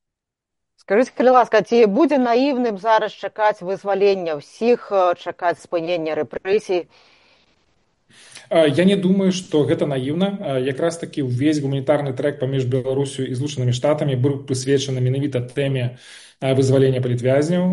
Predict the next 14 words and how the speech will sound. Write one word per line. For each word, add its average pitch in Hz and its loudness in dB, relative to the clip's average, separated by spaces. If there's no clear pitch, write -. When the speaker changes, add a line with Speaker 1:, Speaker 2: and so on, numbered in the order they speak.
Speaker 2:
А, 139 -2
рэпрэсіі 156 0
стаялі 143 2
як 139 0
бы 131 -2
другім 139 0
нумарам. 196 2
А, 135 -4
яны, 143 -4
канешне, 147 -6
это 127 -4
ўзаемазвязаная 131 0
праблема 131 -2
з, 123 -2